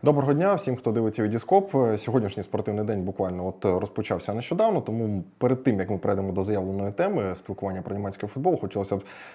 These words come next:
згадати деякі цікаві події вчорашнього спортивного дня. Тим більше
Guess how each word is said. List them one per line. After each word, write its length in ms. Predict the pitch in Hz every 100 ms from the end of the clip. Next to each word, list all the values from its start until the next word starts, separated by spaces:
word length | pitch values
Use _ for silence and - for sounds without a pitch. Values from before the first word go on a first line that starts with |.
| -
згадати 360 | 104 131 120 107
деякі 300 | 117 107 104
цікаві 240 | - 104
події 280 | 98 101 104
вчорашнього 540 | - 131 117 - 80
спортивного 480 | - - - 98 113
дня. 220 | 147 208
Тим 140 | 165 104
більше 320 | 143 -